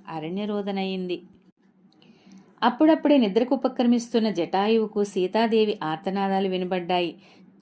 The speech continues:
చూసేసరికల్లా సీతను అపహరించుకుపోతున్న రావణుడు కంటబడ్డాడు. జటాయువు రావణుని ఎదిరించింది.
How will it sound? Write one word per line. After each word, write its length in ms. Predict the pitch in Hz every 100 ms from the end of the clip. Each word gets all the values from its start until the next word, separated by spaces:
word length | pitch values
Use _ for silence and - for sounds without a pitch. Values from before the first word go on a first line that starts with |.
| 226
చూసేసరికల్లా 800 | 214 220 208 190 185 202 220 240
సీతను 420 | 233 196 220 214 -
అపహరించుకుపోతున్న 1080 | 165 202 196 233 226 226 208 208 208 196 165
రావణుడు 500 | 156 151 180 208 220
కంటబడ్డాడు. 920 | 220 202 196 196 180 185 180 - - - - - -
జటాయువు 480 | 175 180 196 208 202
రావణుని 560 | 185 170 185 202 208 214
ఎదిరించింది. 680 | 196 196 196 196 190 185